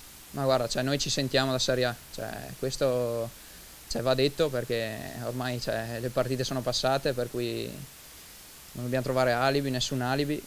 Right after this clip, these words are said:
e noi ci sentiamo da Serie A. Ovvio che il campionato sappiamo tutti che è difficile,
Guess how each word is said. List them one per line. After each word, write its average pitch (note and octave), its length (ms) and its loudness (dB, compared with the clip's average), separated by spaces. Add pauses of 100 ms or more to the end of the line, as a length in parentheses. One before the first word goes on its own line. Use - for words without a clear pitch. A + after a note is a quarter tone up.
(140)
e A2+ 520 -4
noi B2 160 -4
ci - 80 -4
sentiamo B2 300 -2
da A#2+ 60 -4
Serie B2+ 260 0
A. A#2 80 -2 (540)
Ovvio C3 280 2
che A#2+ 720 4 (880)
il B2 100 -8
campionato C3+ 440 2
sappiamo C3 260 0
tutti C#3 180 0
che C3 80 4
è - 20 6
difficile, D3 520 0